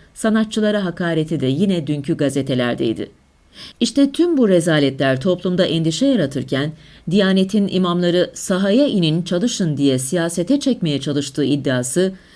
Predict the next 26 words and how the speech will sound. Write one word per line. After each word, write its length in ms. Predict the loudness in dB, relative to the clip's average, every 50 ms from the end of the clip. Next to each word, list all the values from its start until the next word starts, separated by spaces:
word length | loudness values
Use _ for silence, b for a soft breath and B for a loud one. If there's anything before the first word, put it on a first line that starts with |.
| B B B 2
din 180 | 2 4 4 2
siyaset 540 | 0 0 -2 0 0 0 0 0 0 0 0
ilişkisinin 600 | -2 -2 -2 -4 -2 -6 -4 -2 0 0 2 2
yarattığı 520 | 0 0 0 -2 -2 -2 -2 -2 -2 -2 0
tehdidin 540 | 0 -2 -2 0 -2 -2 0 0 -2 -2 B B B B B B -2
bürokrasi 540 | 2 2 2 2 2 0 0 0 2 0 0
eliyle 500 | 2 2 2 2 2 2 2 2 0 0
nasıl 360 | 0 -2 0 0 -2 -2 0
pervasızlaştırıldığını 1400 | -2 -2 -2 0 0 -2 -2 -2 -4 -4 -6 -2 -2 -2 -2 -2 -6 -6 -2 0 0 0 0 0 0 0 0 0 0
bir 160 | -2 -2 0
kez 240 | -2 -4 -4 -2 -4
daha 180 | -2 -2 -2
gösterdi. 640 | -2 -2 -4 -4 -4 -4 -4 -4 -4 -6 -8 -10 -14 _ _ _ _ _ _ B B B B B B
Sözün 460 | B 0 4 4 4 6 4 2 0 0
özü, 420 | 0 -2 0 0 0 0 0 -2 -6 -16 _ _ -2
yeterince 540 | 0 0 2 2 2 2 2 2 2 0 0
ders 320 | 2 0 0 -2 -2 -2
veriyor 340 | 0 0 2 2 0 0 0
vesselam. 500 | -2 -2 -4 -4 -4 -4 -4 -6 -8 -8 -14 B B B B B B
Aymazlık, 680 | 0 0 2 2 2 0 -2 -2 -2 -4 -4 -6 -4 -6
pervasızlık, 800 | -4 -2 -2 0 0 0 -2 -2 -4 -6 -6 -4 -6 -8 -8 -10 _ -4
başıboşluk 760 | 0 0 0 2 0 -2 0 0 -2 -2 -2 -4 -4 -2 0
bir 140 | -2 -2 -2
girdap 480 | 0 2 2 2 4 2 0 0 -2 -4
halinde 500 | -4 -2 -2 -2 -2 0 -2 -2 0 2
devleti, 540 | 0 2 2 2 0 0 2 2 2 0